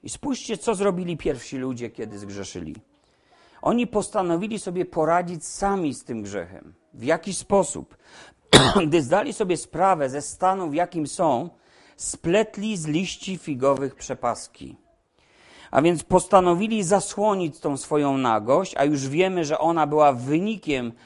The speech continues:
ich świadomości z powodu grzechu. I odtąd nagość w ogóle w Biblii stała się symbolem hańby i kojarzona jest z takim wyniesieniem na światło grzechu.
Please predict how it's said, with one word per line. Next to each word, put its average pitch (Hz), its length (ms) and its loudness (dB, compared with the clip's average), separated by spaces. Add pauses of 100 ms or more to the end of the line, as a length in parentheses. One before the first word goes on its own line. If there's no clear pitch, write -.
(300)
ich 170 220 -4
świadomości 170 1400 0 (680)
z - 140 -20
powodu 131 480 -2
grzechu. 123 600 0 (1700)
I - 140 -2
odtąd 180 560 2
nagość 180 440 4
w 151 100 -2
ogóle 190 320 4
w 120 60 -6
Biblii 127 340 -4
stała 131 320 0
się 131 120 -10
symbolem 143 520 -2
hańby 151 440 -2
i 147 100 -2
kojarzona 143 580 2
jest 139 280 -4 (220)
z - 80 -20
takim 143 300 -4
wyniesieniem 156 680 -6
na 139 120 -6
światło 123 500 -4
grzechu. 110 500 -6